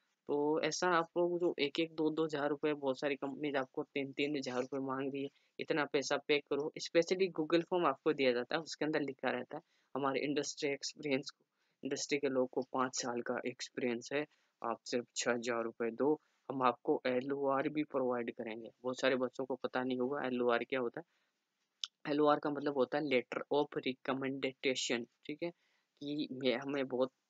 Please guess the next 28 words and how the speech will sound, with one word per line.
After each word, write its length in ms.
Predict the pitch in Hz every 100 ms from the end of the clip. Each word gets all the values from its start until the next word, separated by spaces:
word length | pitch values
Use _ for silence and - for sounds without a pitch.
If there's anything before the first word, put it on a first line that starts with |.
| -
अच्छा 260 | - -
इंसान 440 | 139 131 - 131 127
हूँ, 140 | 170 -
ठीक 120 | 139
है, 60 | 147
जो 200 | 151 147
एलओआर 340 | 135 135 139 135
देता 260 | 131 131
है 80 | 165
कि 120 | 170
मैं 140 | 147 127
बहुत 280 | 123 127
खतरनाक 520 | - 135 - 131 131 -
साइंटिस्ट 520 | 123 131 - 143 -
हूँ, 160 | 156 165
ऐसे 220 | 131 -
हूँ, 220 | 135 135 139
वैसे 280 | 127 123
हूँ, 100 | 143 160
मेरे 160 | 143 -
को 80 |
बहुत 200 | 131 123
ज़्यादा 220 | 127 127 131
knowledge 440 | 127 120 127 143
है 80 | 165 - _ _ _ -
और 180 | 156
मैं, 240 | 143 151 160
आ, 220 | 127 113